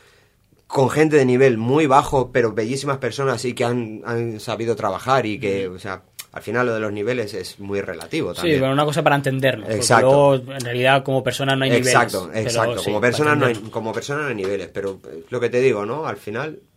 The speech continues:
Speaker 1: eso es lo que te llevas.
Speaker 2: Ujú.
Speaker 1: El conocer
Speaker 2: Total.
Speaker 1: gente, el viajar, el, el, el enriquecerte artísticamente y como persona. Para mí eso es lo único.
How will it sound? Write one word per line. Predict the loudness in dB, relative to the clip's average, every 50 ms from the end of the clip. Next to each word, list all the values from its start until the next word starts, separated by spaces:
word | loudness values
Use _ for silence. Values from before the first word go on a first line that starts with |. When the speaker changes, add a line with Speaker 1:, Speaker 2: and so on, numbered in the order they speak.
| _ _
Speaker 1:
eso | -8 -6 -4 -2
es | -2
lo | -4 -4
que | -6 -8
te | -12 -8
llevas. | -4 -2 -2 -2 -4 -8 -12 -14 -12
Speaker 2:
Ujú. | -10 -10 -10 -12 -16 -16 -14
Speaker 1:
El | -12 -10 -8
conocer | -6 -8 -8 -6 -6 -6 -6 -4
Speaker 2:
Total. | -4 -4 -4
Speaker 1:
gente, | -4 -2 -2 0 2 4 4
el | 4
viajar, | 2 0 -2 -4 -4 -2 0 2 4 4 4 4 2 0
el, | -2 -2 -4 -4 -4 -6
el, | -6 -4 -4 -4 -4 -4 -6 -6 -6
el | -4 -4 -4
enriquecerte | -4 -4 -6 -8 -8 -8 -10 -8 -6 -4 -4 -4 -2 -2 -2 -2 -2 -4
artísticamente | -6 -6 -10 -12 -10 -10 -10 -8 -8 -8 -6 -6 -6 -6 -6 -6
y |
como | -6 -8 -10 -10 -12
persona. | -12 -12 -12 -10 -10 -10 -10 -10 -14 -18 _ _ _ _ _ _ _ _ _ _ _ _ _ _
Para | -8 -6 -4 -2 0
mí | 2 4 4
eso | 4 2 0 -2
es | -6 -6 -8
lo | -6 -4 -2 -2
único. | -2 -2 -4 -4 -2 -2 0 0 0 0 -2 -2 -4 -4 -6 -8 -10 -12